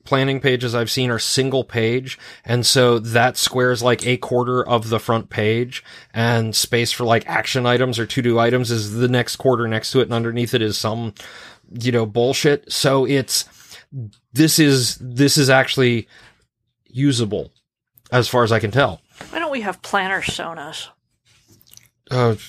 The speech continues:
Speaker 1: uh, mine is disc bound.
Speaker 2: Yes.
Speaker 1: But yeah. Um,
Speaker 2: But is it a tool?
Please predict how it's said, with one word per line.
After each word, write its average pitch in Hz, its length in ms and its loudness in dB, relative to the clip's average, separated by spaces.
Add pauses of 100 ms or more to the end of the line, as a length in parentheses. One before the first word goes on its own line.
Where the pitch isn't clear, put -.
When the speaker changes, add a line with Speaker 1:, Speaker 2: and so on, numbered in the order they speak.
(180)
Speaker 1:
uh, 117 140 -2
mine 120 280 4
is 110 140 2
disc - 280 0
bound. 101 320 0 (1000)
Speaker 2:
Yes. 202 220 0
Speaker 1:
But 113 220 2
yeah. 113 260 0 (600)
Um, 123 400 2 (1160)
Speaker 2:
But 220 140 0
is 190 140 -2
it 190 100 -6
a 190 60 -6
tool? 202 520 0